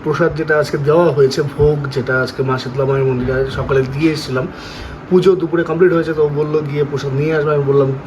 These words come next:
ও গিয়ে নিয়ে আসুক। ও নিয়ে আসছে, ও নিয়ে এসে ওর বাড়িতে দিতে গেল একটু আগেই প্রসাদ। আর আমি এখন ওই প্রসাদটা একটু খাবো, খেয়ে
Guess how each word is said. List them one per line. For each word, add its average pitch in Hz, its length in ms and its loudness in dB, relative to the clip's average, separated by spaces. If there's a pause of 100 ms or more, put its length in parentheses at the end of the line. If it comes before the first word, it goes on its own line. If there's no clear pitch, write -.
(120)
ও 156 140 2
গিয়ে 135 260 0
নিয়ে 156 180 2
আসুক। 170 280 2
ও 143 80 2
নিয়ে 143 280 0
আসছে, 151 340 -2
ও 147 140 4
নিয়ে 143 280 2
এসে 143 180 0
ওর 147 160 4
বাড়িতে 143 340 0
দিতে 143 360 -2 (1160)
গেল 170 180 6
একটু 165 300 2
আগেই 151 260 2 (720)
প্রসাদ। 165 340 2
আর 131 120 0
আমি 139 300 0
এখন 135 280 0
ওই 135 60 4
প্রসাদটা 131 380 -2
একটু 135 200 -4
খাবো, 170 260 2 (220)
খেয়ে 196 400 2